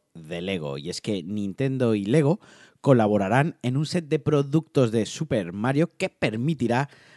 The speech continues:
jugar a una versión más cuadriculada, una versión más de bloques del fontanero <laughs> de Nintendo. Hoy se ha anunciado oficialmente Lego Super Mario, que, como os comento,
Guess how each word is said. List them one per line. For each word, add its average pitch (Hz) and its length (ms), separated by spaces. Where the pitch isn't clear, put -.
jugar 131 480
a 120 140
una 123 340
versión 120 680
más 123 380
cuadriculada, 113 920
una 123 200
versión 120 260
más 113 220
de 110 100
bloques 110 640
del 120 440
fontanero 113 1040
<laughs> - 240
de 127 260
Nintendo. 90 800
Hoy 147 260
se 139 140
ha 131 80
anunciado 120 580
oficialmente 127 800
Lego 143 540
Super 107 400
Mario, 101 240
que, - 160
como 190 260
os 190 80
comento, 160 480